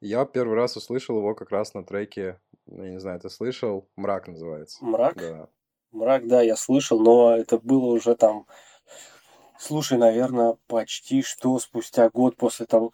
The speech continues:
Speaker 2: нет, полгода, наверное, спустя его выпустили. Вот.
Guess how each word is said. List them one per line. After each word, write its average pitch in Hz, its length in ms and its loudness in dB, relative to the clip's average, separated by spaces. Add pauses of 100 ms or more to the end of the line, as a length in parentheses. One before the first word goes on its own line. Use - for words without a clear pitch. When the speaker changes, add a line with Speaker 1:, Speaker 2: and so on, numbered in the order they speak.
(160)
Speaker 2:
нет, - 140 -10 (960)
полгода, 131 500 0
наверное, 104 460 0
спустя - 560 -2
его 101 300 -12
выпустили. 131 680 -4 (680)
Вот. 120 500 -4